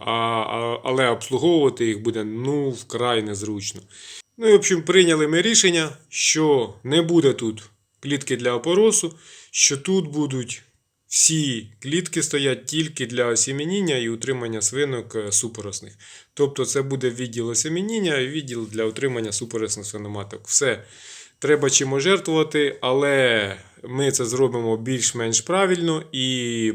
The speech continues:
буде обслуговуватися зручно все це діло. Тому ці всі кліточки ми розворачуємо і ставимо ось так.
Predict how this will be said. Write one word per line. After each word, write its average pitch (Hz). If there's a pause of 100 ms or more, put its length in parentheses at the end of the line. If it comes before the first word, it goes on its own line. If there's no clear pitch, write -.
буде 107
обслуговуватися 135
зручно 135
все 127
це 127
діло. 120 (520)
Тому 147
ці 151
всі 127
кліточки 156
ми 117
розворачуємо 135 (260)
і 127
ставимо 147
ось 139
так. 101